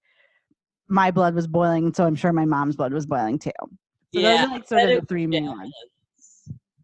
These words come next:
Speaker 2: I bet. Who was just, like, laughing, like, <laughs> "Hee, hee, hee, hee."
Speaker 1: Yeah, probably. No. <laughs> She's, like, sort of, she, like, becomes, I don't, ugh, she gets into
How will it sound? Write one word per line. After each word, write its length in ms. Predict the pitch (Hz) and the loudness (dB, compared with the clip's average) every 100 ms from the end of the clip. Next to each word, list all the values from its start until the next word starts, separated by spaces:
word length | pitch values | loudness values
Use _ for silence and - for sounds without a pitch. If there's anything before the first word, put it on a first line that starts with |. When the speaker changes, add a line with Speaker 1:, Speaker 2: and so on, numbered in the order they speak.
| _ - _ _ - | _ -20 _ _ -10
Speaker 2:
I 200 | 156 151 | -10 -8
bet. 320 | 151 135 - - | -8 -8 -10 -4
Who 80 | 196 | 0
was 140 | 185 | 0
just, 180 | 190 190 | 0 -2
like, 220 | 175 160 | -4 -4
laughing, 480 | 160 156 143 - 175 156 | -2 -2 -2 -6 -12 -8
like, 260 | 156 160 - | -6 -6 0
<laughs> 60 | |
"Hee, 120 | 370 | 2
hee, 160 | 403 392 | 4 2
hee, 220 | 427 403 | 2 2
hee." 360 | 427 403 403 403 | 4 2 2 0
Speaker 1:
Yeah, 420 | 233 202 165 170 | 2 2 2 0
probably. 760 | 208 262 240 220 180 170 170 175 | 2 2 4 0 -2 -2 0 0
No. 180 | 208 247 233 - - - 269 - - | 0 2 2 -2 -4 -2 -2 -2 -8
<laughs> 600 | - - _ - - 359 | -12 -14 _ -18 -16 -18
She's, 320 | - 339 359 403 | -6 -2 0 0
like, 220 | 359 - | 0 -2
sort 300 | - 196 190 | -2 0 0
of, 240 | 190 170 - - 147 - _ 180 _ - 190 - | -2 -4 -8 -6 -6 -10 _ -20 _ -20 -20 -20
she, 320 | - 277 277 | -6 -2 0
like, 200 | 277 240 | 0 -2
becomes, 840 | 220 - 185 175 180 185 180 - - | -6 -4 -2 0 0 0 -2 -4 -4
I 160 | 269 | 0
don't, 300 | 370 494 - - _ | 2 0 -2 -8 _
ugh, 360 | 196 190 180 165 - - | -2 0 -2 -4 -10 -12
she 200 | - 302 | -4 -2
gets 220 | 415 392 | 0 0
into 560 | 320 262 269 233 180 | 0 0 0 0 -2